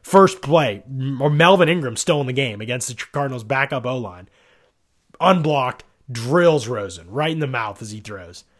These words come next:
Rosen completed it to the far sideline. It was a beautiful throw, but I was like, "Dude, he's gonna die." So not a lot you could learn from Rosen's performance. I have not actually seen any of Lamar Jackson's performance. I heard it was better.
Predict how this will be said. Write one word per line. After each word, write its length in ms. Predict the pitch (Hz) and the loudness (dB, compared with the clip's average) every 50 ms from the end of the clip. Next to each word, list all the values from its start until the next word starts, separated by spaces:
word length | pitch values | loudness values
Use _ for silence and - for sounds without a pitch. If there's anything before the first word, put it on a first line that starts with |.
| _ _ _ - | _ _ _ -6
Rosen 280 | - 139 143 143 135 127 | -4 -2 -2 -2 -2 -4
completed 480 | 113 110 107 - 151 156 147 117 104 107 | -8 -10 -6 -2 -2 -2 -2 -2 -6 -12
it 120 | 104 101 | -12 -12
to 100 | - 120 | -12 -12
the 80 | 110 101 | -12 -10
far 220 | 113 131 120 107 | -8 -8 -8 -8
sideline. 440 | - - 123 113 110 104 101 98 98 | -8 -8 -8 -8 -8 -10 -12 -14 -16
It 40 | 98 | -18
was 60 | 98 | -18
a 40 | 101 | -16
beautiful 340 | 107 117 123 113 98 107 | -12 -12 -12 -12 -12 -16
throw, 240 | 95 - 117 107 95 | -16 -14 -12 -12 -12
but 220 | 95 101 101 95 _ _ _ _ _ _ _ _ _ _ _ - | -12 -12 -14 -14 _ _ _ _ _ _ _ _ _ _ _ -8
I 120 | 143 131 | -4 -4
was 140 | 127 120 110 | -4 -4 -4
like, 160 | 113 104 98 | -6 -6 -6
"Dude, 340 | 92 120 120 120 113 98 - _ _ - | -4 -6 -6 -6 -6 -10 -14 _ _ -12
he's 220 | - 143 147 123 | -6 -6 -4 -4
gonna 180 | - 127 113 107 | -4 -6 -6 -6
die." 360 | 101 101 104 120 113 90 85 _ _ _ _ _ | -8 -8 -8 -8 -10 -12 -16 _ _ _ _ _
So 480 | - - 165 139 127 127 120 113 104 _ _ _ _ _ _ _ _ | -10 -6 -6 -4 -4 -4 -6 -8 -10 _ _ _ _ _ _ _ _
not 260 | - 151 185 214 269 269 | 0 2 4 6 6 8
a 40 | |
lot 220 | 233 220 220 214 190 | 8 8 8 6 4
you 80 | 190 | 2
could 160 | 151 135 147 131 | -2 -2 -4 -4
learn 320 | 135 143 170 185 196 202 | 0 0 2 2 2 0
from 180 | 147 160 175 160 | -2 -2 0 0
Rosen's 340 | 160 151 151 143 156 147 - | 2 0 0 0 -2 -4 -4
performance. 640 | - 147 135 - 135 131 127 127 127 127 - - - _ _ _ _ - | -4 -6 -6 -4 -6 -6 -6 -6 -8 -10 -12 -16 -18 _ _ _ _ -4
I 140 | 143 160 165 | -2 0 2
have 160 | 180 185 165 | 2 2 2
not 200 | 156 185 214 220 | 2 2 2 2
actually 280 | 220 - - 185 170 | 2 0 0 -2 -2
seen 240 | 151 - 185 170 156 | -2 -2 -4 -4 -4
any 320 | 131 147 170 185 185 165 139 | -2 0 0 0 2 0 -2
of 120 | 120 117 | -4 -6
Lamar 240 | 120 120 120 117 113 | -8 -8 -6 -8 -8
Jackson's 440 | 110 113 110 110 - - 117 107 101 | -8 -8 -8 -8 -10 -12 -16 -16 -16
performance. 580 | - 107 98 101 95 92 90 90 87 - - | -16 -18 -16 -18 -18 -18 -20 -20 -18 -18 -14
I 100 | 107 104 | -10 -4
heard 160 | 104 143 156 | 0 0 0
it 40 | 151 | 2
was 140 | 143 139 113 | 0 -2 -4
better. 340 | 104 123 107 90 85 85 | -4 -8 -10 -10 -14 -20